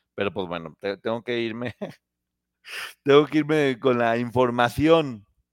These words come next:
Que tampoco es que haya tanta información, digo, hoy va a ser el grito y seguramente no todo el mundo está viendo. Bueno, yo sí les voy a soltar una información más adelantito. ¿Quieren saber quién es la persona que va a entrar a la isla?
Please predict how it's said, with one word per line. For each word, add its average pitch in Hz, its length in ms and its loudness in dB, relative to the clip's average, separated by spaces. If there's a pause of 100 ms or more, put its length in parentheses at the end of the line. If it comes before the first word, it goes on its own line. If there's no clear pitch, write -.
(500)
Que - 80 -20
tampoco 202 220 -2
es 262 60 -8
que 208 60 2
haya 156 80 2
tanta 131 220 0
información, 139 500 -2
digo, 95 200 -2
hoy 98 40 0
va 113 100 0
a - 20 -4
ser 123 160 -2
el 123 100 -2
grito 110 240 -6
y 135 60 -4
seguramente 110 600 -6
no 104 120 -8
todo 110 100 -8
el 101 60 -8
mundo 107 140 -10
está 104 180 -4
viendo. 104 340 -8 (2000)
Bueno, 151 160 2
yo 202 60 4
sí 247 60 2
les 208 140 4
voy 202 80 10
a 202 40 8
soltar 156 280 4
una 160 100 0
información 101 880 -2 (200)
más 110 240 -4
adelantito. 92 580 -4 (340)
¿Quieren 220 220 4
saber 185 260 6
quién 185 200 -4
es 180 40 -2
la 175 120 2
persona 143 420 0
que 123 140 -2
va 120 80 4
a 131 40 -2
entrar 131 340 -2
a 127 40 -2
la 104 140 0
isla? 156 580 0